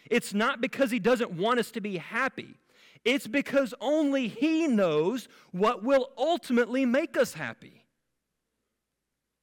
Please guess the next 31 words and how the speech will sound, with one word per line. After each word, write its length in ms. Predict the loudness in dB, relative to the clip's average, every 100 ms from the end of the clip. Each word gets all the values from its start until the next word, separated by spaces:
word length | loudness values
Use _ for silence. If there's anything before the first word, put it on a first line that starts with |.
| _ _ _ _ _ _ _ -2
What 180 | 0 0
will 100 | -2
keep 320 | -2 -2 -2
us 220 | 0 0
safe 460 | -2 -4 -2 0 0
and 100 | 2
others 460 | 0 0 0 -2
safe 340 | -2 -2 -2 -4
from 300 | -2 0 2
ourselves 640 | 0 0 -2 2 2 2
and 80 | 0
our 100 | 0
decisions. 880 | -2 -8 -8 -4 -4 -4 -8 -18 -20 -20 _
He 180 | 0 2
wants 460 | 2 0 0 -2
us 240 | -4 -4 -4
to 140 | -6
conform 680 | -4 -6 -2 0 2 0 -2 -10 _
to 100 | -4
his 260 | -2 -2 -2
image. 460 | -2 -2 -4 -8 -20 _
That's 260 | -2 0 -2
why 100 | -2
we 140 | -2
frequently 580 | -4 -6 -8 -8 -6 -4
speak 340 | -6 -8 -2
of 200 | 0 0
God 500 | -2 -2 -2 -2 -4 -10 _ _ _ -12 -2
as 200 | -2 0
working 400 | 0 0 0 0
everything 760 | 2 0 -2 -2 0 -2 -4